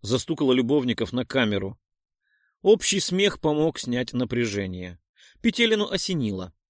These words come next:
"Чемодан вскрывать не будем, мы его заменим. Миша, можешь найти аналогичный?" "Фото и размеры имеются, сейчас поищу". Петелина завела "Тойоту". Эксперт уткнулся в телефон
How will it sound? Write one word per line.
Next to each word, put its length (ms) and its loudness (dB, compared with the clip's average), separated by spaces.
"Чемодан 500 2
вскрывать 480 2
не 200 0
будем, 340 -2
мы 200 -2
его 240 0
заменим. 720 -4
Миша, 380 -2
можешь 300 2
найти 300 -2
аналогичный?" 720 -2
"Фото 380 0
и 100 2
размеры 540 -2
имеются, 480 -4
сейчас 340 -4
поищу". 500 -6
Петелина 520 0
завела 380 0
"Тойоту". 500 -6
Эксперт 600 -2
уткнулся 460 -4
в 60 -12
телефон 420 -6